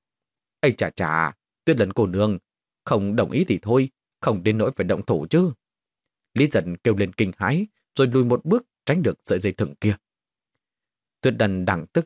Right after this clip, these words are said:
giận nên không sử dụng đấu kỹ, chỉ phất nhẹ tay. Nếu không, một trường của đấu tôn cường giả thì Lý Giật làm sao mà có thể là tránh được đây? "Ây chà chà, Tuyết Lân cô nương,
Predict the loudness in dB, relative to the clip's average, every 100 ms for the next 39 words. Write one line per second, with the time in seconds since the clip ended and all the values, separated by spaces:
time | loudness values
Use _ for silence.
0 | -2 -4 -4 _ _ -2 0 -2 -2 -2
1 | -2 -2 -2 -2 0 0 0 -4 _ _
2 | -2 -2 0 -2 -2 -4 -2 -2 -4 _
3 | _ _ -2 0 0 -2 -4 _ _ -2
4 | 0 0 2 2 2 2 0 2 0 0
5 | -2 -2 -4 -10 _ _ 0 2 2 0
6 | -2 -2 -2 -4 -4 -4 -2 -6 _ _
7 | 0 0 2 -2 0 -2 -4 _ _ -2
8 | -2 -2 -4 -4 -2 -2 -2 -4 _ _
9 | _ _ _ _ _ -2 -2 -2 -6 -6
10 | -2 -2 -4 _ _ _ 0 0 0 -2
11 | 0 0 -2